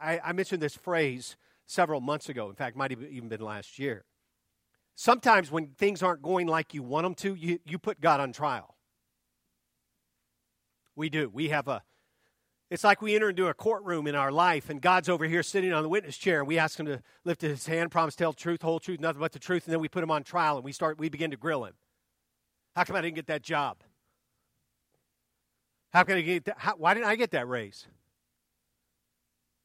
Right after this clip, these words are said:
Why didn't I have that promotion? How come, how come I lost this?"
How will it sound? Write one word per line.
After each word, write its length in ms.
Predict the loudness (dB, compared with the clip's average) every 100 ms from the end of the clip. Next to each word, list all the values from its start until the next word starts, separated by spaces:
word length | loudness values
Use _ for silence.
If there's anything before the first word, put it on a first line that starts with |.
| _ _
Why 180 | 6 6
didn't 160 | 6
I 100 | 4
have 220 | 4 4 4
that 280 | 0 -2
promotion? 480 | -6 -4 -4 -6 -16 -20 _ _ _ _ _ _ _ _ _ _ 4
How 140 | 4
come, 200 | 8 4
how 200 | 8 6
come 280 | 6 0 0
I 160 | 2
lost 360 | 4 6 2 2
this?" 440 | 0 0 -4 -18